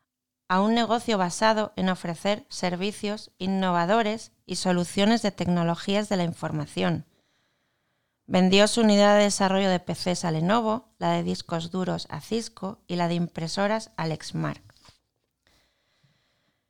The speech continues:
Con este ej-, ejemplo de idea innovadora,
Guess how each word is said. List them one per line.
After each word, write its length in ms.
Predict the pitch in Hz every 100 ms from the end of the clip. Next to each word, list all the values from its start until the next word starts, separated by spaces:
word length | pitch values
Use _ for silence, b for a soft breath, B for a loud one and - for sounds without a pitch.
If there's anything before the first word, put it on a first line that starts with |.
| _ _ _ _
Con 180 | 196 202
este 260 | 220 -
ej-, 180 | 247 - -
ejemplo 560 | 220 220 240 233 214 190
de 80 |
idea 720 | 185 180 208 202 196 185 175 -
innovadora, 840 | - 202 196 180 175 220 220 208